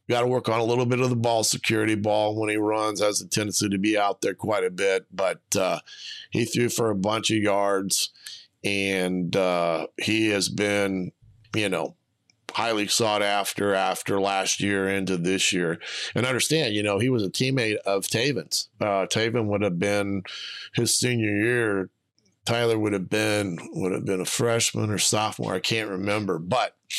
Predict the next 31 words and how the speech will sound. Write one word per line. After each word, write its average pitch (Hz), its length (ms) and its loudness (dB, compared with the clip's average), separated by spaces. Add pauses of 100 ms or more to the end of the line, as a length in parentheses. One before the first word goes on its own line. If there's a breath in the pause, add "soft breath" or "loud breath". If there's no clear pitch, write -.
(760 loud breath)
Center 135 260 2
Grove's 127 320 2
had 123 180 2
some 110 180 0
really 131 260 2
good 117 160 0
football 123 460 0
teams, 123 400 0
but 104 120 -4
more 110 200 0
importantly, 107 500 -2
they've 101 420 -2 (380)
turned 117 240 0
out 110 200 0
some 98 220 -2
really 110 260 2
good 113 240 -2
quarterbacks, 101 960 0 (500 loud breath)
uh, 98 680 2 (680)
over 110 300 0
the 98 100 0
years, 101 540 2
and 90 300 -2 (260)
Tyler's 107 400 0
another 104 340 0
one 98 300 0
of 92 180 0
'em 92 300 -2
that's 95 240 0
gonna 98 240 0
be, 92 520 -2